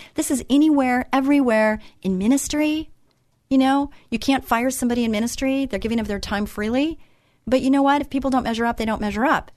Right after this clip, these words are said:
Your, your job is you're supposed to get something done because you're responsible for it.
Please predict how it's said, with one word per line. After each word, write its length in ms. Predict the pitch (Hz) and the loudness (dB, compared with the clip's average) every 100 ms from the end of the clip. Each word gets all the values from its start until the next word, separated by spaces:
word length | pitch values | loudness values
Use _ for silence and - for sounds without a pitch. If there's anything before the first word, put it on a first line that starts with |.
| - | -4
Your, 260 | 226 311 | 0 0
your 300 | 269 196 311 | -2 -4 -2
job 320 | 330 208 208 208 | 0 0 0 -2
is 140 | 214 | -4
you're 80 | 240 | -4
supposed 240 | - 247 | -4 -4
to 60 | 220 | -4
get 180 | 226 - | -6 -4
something 260 | 220 208 | -4 -4
done 220 | 208 254 | 0 0
because 220 | 233 220 220 | 0 -4 -4
you're 80 | |
responsible 460 | 233 - 277 294 220 | -4 -2 -4 -2 -6
for 180 | - | -6
it. 120 | 202 | -6